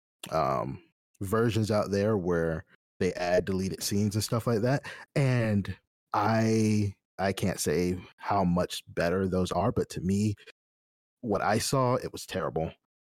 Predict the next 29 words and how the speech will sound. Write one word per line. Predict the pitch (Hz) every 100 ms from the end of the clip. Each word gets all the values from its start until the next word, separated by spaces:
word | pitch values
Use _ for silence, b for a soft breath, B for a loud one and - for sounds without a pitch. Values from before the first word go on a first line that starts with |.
| -
Um, | 101 87 85 92
there | 95
were | 92 85 80 80 -
just | 101 85 - - - _ _ _ _ _ _ _ -
bad | 160 113 -
acting. | - 95 - - 98 95 90
People | - 113 107
seemed | - 95 90 85 - - _ _ _ _ _ _ -
unenthused | 175 143 92 - 104 107 -
with | 95 98 98
it. | 92 90 - _
It | 214 147
just, | - 95 - B - _ _ -
uh, | 107 101 90 82 -
the | 98
story | - 147 139 131
just, | 117 104 - -
there | 110 110
was |
just | 95 107 - -
plot | - 104 110 -
stuff | - - - 127
that | - 82
just | 107 -
didn't | 117 107
make | 104 101
sense. | - 98 117 - - B - _ _ _ -
And, | 117 113 98 90 82
like, | 92 85 - -